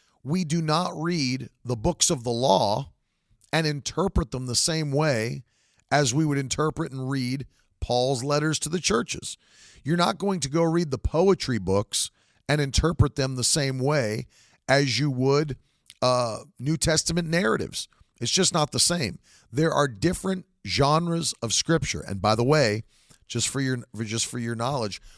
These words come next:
I have taken all of these genres of Scripture in Bible Study Made Simple and taught how to study and take away info out of each specific individual genre of Scripture.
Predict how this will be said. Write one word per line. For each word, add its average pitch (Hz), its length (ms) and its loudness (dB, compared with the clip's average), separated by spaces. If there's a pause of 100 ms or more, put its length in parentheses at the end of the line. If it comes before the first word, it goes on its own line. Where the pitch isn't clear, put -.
(240)
I 131 140 4
have 147 240 0
taken 107 580 -2 (480)
all 170 480 8
of 135 240 -2
these 151 340 -2 (140)
genres 139 540 2
of 135 120 -2
Scripture 151 480 0
in 117 160 -4
Bible 123 260 4
Study 123 240 -2
Made 131 180 -2
Simple 107 400 -2 (520)
and 135 280 0
taught 143 440 2
how 127 680 -2 (460)
to 156 160 0
study 165 680 2 (100)
and 127 180 -2
take 165 300 -2
away 139 320 2
info 135 560 -4
out 113 160 0
of 107 120 -6 (120)
each 160 500 -2 (380)
specific - 960 -2 (120)
individual 135 680 -2
genre 117 420 -2
of 104 80 -4
Scripture. - 460 -4